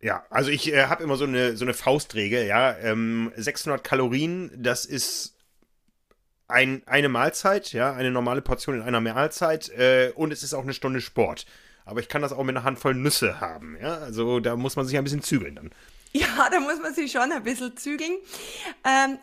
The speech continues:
Speaker 2: auch wenn, äh, die Fette, die sie eben enthalten, doch sehr gesund sind. Es sind zum Beispiel viele einfach, aber auch mehrfach ungesättigte Fettsäuren, die der Körper braucht, um die Blutfette im günstigen Bereich zu halten.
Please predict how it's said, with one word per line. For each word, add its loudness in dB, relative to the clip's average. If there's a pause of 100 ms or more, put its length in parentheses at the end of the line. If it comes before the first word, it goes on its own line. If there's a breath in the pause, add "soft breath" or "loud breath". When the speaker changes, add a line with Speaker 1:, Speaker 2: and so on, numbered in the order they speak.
Speaker 2:
auch 0
wenn, 0
äh, -2
die -6
Fette, -6 (420)
die -4
sie -8
eben -2
enthalten, 0 (480 loud breath)
doch 0
sehr 2
gesund 2
sind. 2 (720 loud breath)
Es 2
sind 0
zum -4
Beispiel 0
viele -4
einfach, 0
aber 0
auch -8
mehrfach 0
ungesättigte -4
Fettsäuren, -2
die 0
der 0
Körper 0
braucht, 0 (680 loud breath)
um 4
die -4
Blutfette 2
im 0
günstigen -2
Bereich 2
zu -10
halten. 0